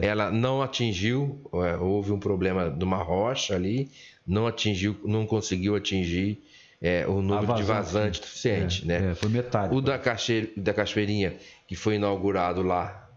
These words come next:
Speaker 1: ago-, há coisa de meses aí, também dizem que não está funcionando, que eles estão interligando ainda.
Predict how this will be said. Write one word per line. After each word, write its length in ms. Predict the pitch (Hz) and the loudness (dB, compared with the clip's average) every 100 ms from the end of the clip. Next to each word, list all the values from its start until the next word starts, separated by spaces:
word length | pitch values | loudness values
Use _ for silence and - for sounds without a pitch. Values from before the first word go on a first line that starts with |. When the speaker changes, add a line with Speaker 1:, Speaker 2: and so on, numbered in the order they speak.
| _ | _
Speaker 1:
ago-, 320 | 90 85 78 | -6 -4 -2
há 120 | - 82 | -2 -4
coisa 340 | - 87 85 | -2 -2 -2
de 140 | 85 | -4
meses 480 | 87 87 90 82 80 | -4 -2 -2 -4 -2
aí, 440 | 87 98 175 190 - - - _ | 0 0 -2 -4 -12 -20 -20 _
também 440 | 101 104 107 120 107 | -2 2 2 0 -2
dizem 360 | 107 135 131 139 | 0 0 0 0
que 120 | 127 | 0
não 140 | 131 | -2
está 260 | 123 - 113 | -2 -2 -2
funcionando, 560 | 123 113 143 131 101 87 | -2 -2 0 0 0 0
que 60 | |
eles 80 | 90 | -2
estão 160 | - 104 | 0 0
interligando 720 | 107 110 107 113 104 104 107 | 0 0 0 0 0 0 0
ainda. 340 | 127 92 80 | 0 0 -2